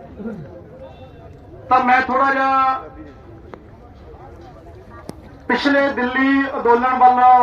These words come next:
ਗੱਲ ਕਰਨੀ ਚਾਹੁੰਦਾ ਹਾਂ। ਦਿੱਲੀ ਜਾਣ ਤੋਂ ਪਹਿਲਾਂ ਕੀ ਹੋਇਆ ਸੀ?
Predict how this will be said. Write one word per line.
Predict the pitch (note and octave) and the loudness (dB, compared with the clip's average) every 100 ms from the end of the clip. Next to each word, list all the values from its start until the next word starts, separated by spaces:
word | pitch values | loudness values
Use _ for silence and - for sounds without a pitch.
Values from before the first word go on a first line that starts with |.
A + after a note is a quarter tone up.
| A#3+ - - - - - - - G3+ | 2 -4 -18 -20 -20 -20 -20 -6 0
ਗੱਲ | G#3+ | 2
ਕਰਨੀ | A#3+ A#3+ A#3+ A#3+ | 2 0 0 0
ਚਾਹੁੰਦਾ | A3+ G#3+ A#3+ | 0 2 2
ਹਾਂ। | A3+ A#3 - - - - - - - - - - - - - E3 E3 D3 C#3+ C#3+ C3 C3 C#3+ C#3 D3+ - - - - - - - - - D3+ C3 - - - - - | 2 0 -4 -16 -20 -20 -20 -20 -20 -20 -20 -20 -20 -20 -20 -20 -20 -20 -20 -20 -20 -20 -20 -20 -20 -20 -20 -20 -20 -20 -20 -20 -20 -20 -20 -20 -20 -20 -20 -20 -10
ਦਿੱਲੀ | G3+ B3+ D4 | -6 0 2
ਜਾਣ | D4 C#4 C#4 | 4 4 2
ਤੋਂ | C4+ C4+ | 0 0
ਪਹਿਲਾਂ | B3 B3 | 2 2
ਕੀ | A#3+ C4 | 0 0
ਹੋਇਆ | A#3+ A3+ F#3+ | 0 0 0
ਸੀ? | C#3+ | -4